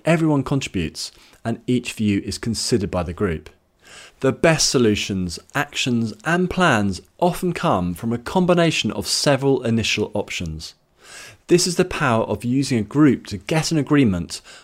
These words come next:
rather than one person making a decision or taking an action. Don't allow the group to reach agreement by moving to the lowest common denominator, as this often doesn't produce the best agreement for the team or the business.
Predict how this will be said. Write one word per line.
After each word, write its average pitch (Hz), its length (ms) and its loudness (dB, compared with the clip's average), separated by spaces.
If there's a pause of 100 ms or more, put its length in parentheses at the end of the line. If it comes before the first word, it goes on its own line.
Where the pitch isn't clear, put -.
rather 117 340 2
than 110 300 2
one 127 200 4
person 104 360 0
making 101 260 -4
a 90 40 -8
decision 98 540 -2
or 101 120 -4
taking 92 380 -8
an 87 100 -4
action. 78 480 -10 (1300)
Don't 151 320 4
allow 104 240 2
the 90 100 -4
group 87 400 -4
to - 140 -6
reach 120 400 0
agreement 98 420 -2
by 104 140 2
moving 117 340 4
to - 100 -6
the 113 120 2
lowest 120 600 4
common 95 240 -2
denominator, 85 760 -4 (300)
as 131 160 -2
this 135 120 -4 (120)
often 151 300 2
doesn't 117 280 0
produce 90 420 -4
the - 120 -6
best 139 440 -2
agreement 92 400 -2
for 185 240 6
the 185 80 4
team 120 480 0
or 107 140 0
the 95 80 -6
business. 85 600 -4